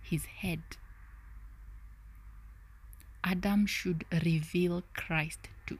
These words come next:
Eve. The husband should reveal Christ in their union. This union under the chuppah,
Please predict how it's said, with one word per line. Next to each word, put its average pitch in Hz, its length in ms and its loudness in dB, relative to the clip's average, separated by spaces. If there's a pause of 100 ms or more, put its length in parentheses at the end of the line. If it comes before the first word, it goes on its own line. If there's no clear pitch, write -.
(120)
Eve. - 480 -2 (1700)
The 180 80 0
husband 202 640 4
should 180 400 0 (100)
reveal 175 760 4 (100)
Christ - 600 -2 (100)
in 247 240 12
their 240 140 10
union. 220 640 12 (400)
This 233 260 10
union 240 380 12
under 180 180 8
the 175 80 4
chuppah, 254 520 4